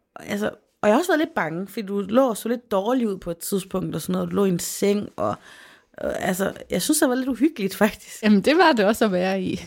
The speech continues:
Speaker 2: Altså, leverrens, det er, hvor man spiser efter en bestemt protokol i fire dage, og
Speaker 1: Mhm.
Speaker 2: så indtager man tre naturlige ingredienser, som gør, at ens lever åbner sig, eller det er ens galblære, der åbner sig. Og nu skal jeg lige sige, at jeg er ikke nogen doktor, så tag, træf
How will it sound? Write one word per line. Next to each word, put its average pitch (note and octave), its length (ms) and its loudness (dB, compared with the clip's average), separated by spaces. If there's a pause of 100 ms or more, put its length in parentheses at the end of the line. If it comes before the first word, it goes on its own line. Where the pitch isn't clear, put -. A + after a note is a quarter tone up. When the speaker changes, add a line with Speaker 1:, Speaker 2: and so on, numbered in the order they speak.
(160)
Speaker 2:
Altså, A3+ 240 4
leverrens, A3 760 0
det - 280 -6
er, G#3 240 0
hvor G#3+ 120 0
man G#3 180 -4
spiser - 440 -6
efter G3+ 240 -6
en G3 120 -6
bestemt G3+ 360 -4
protokol G#3 520 -6 (120)
i F#3 260 -4
fire A3 320 -4
dage, G#3 400 -4 (260)
og G#3 60 -2
Speaker 1:
Mhm. G3 40 0
Speaker 2:
så A3+ 220 0
indtager A3+ 400 0
man E3+ 280 -6 (300)
tre B3+ 320 -2
naturlige F#3 500 -2
ingredienser, F#3+ 580 -2
som G3 200 -6
gør, G3+ 320 -2
at F#3 140 -2
ens F#3 300 0
lever G3+ 280 2
åbner F3 340 0
sig, C#3+ 200 -10 (360)
eller D3+ 180 -2
det F3+ 120 -2
er G#3+ 40 2
ens G#3 200 0
galblære, F3+ 600 2
der D#3 100 -4
åbner D#3+ 320 -4
sig. - 160 -12 (800)
Og E3+ 100 -2
nu G#3 100 4
skal F#3+ 200 0
jeg F3 80 2
lige F#3+ 220 0
sige, G3 200 -2
at F#3+ 40 2
jeg F3 80 4
er E3 40 4
ikke F3 160 -2
nogen F3+ 200 2
doktor, F3+ 400 0
så - 140 -10
tag, F#3 240 -4
træf F#3+ 260 -2